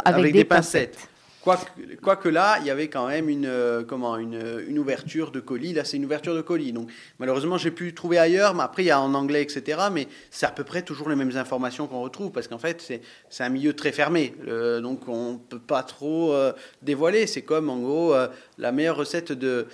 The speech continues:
Speaker 2: euh, d'omelette de pommes de terre. Enfin, chacun a la sienne, donc, euh, c'est un peu secret de savoir la, la, laquelle est la meilleure. Par contre, non, là, là, euh, on voyait donc, euh, euh, cette source-là, cette personne-là, euh, donc, euh,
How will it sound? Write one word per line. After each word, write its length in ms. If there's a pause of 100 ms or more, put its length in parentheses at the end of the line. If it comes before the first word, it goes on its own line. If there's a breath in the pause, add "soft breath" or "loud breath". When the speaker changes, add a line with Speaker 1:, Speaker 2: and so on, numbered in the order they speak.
(240 loud breath)
Speaker 2:
euh, 260
d'omelette 300
de 60
pommes 180
de 80
terre. 320
Enfin, 320
chacun 300
a 60
la 120
sienne, 320
donc, 240
euh, 100
c'est 120
un 80
peu 120
secret 300
de 120
savoir 300
la, 240
la, 220
laquelle 320
est 60
la 60
meilleure. 200 (320 loud breath)
Par 180
contre, 220
non, 200
là, 200
là, 240
euh, 180
on 140
voyait 300
donc, 240
euh, 180 (340 soft breath)
euh, 140
cette 300
source-là, 500
cette 180
personne-là, 720 (300 loud breath)
euh, 380
donc, 340
euh, 180